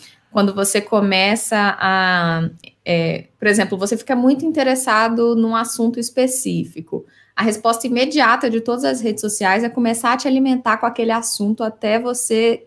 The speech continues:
can-, cansar. Pensa quando você procura um tênis na internet, por exemplo.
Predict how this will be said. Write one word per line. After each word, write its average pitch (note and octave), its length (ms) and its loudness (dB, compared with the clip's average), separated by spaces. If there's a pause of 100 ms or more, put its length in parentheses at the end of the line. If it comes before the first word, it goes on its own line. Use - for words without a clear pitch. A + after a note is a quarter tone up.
can-, B3+ 280 0 (200)
cansar. C4+ 560 0 (380)
Pensa F4+ 460 2
quando E4 340 0
você D4+ 380 0
procura D#4 1120 2
um C4 480 6
tênis C4+ 540 4
na B3+ 100 4
internet, A#3+ 680 0
por F#3 180 -4
exemplo. F3 640 -2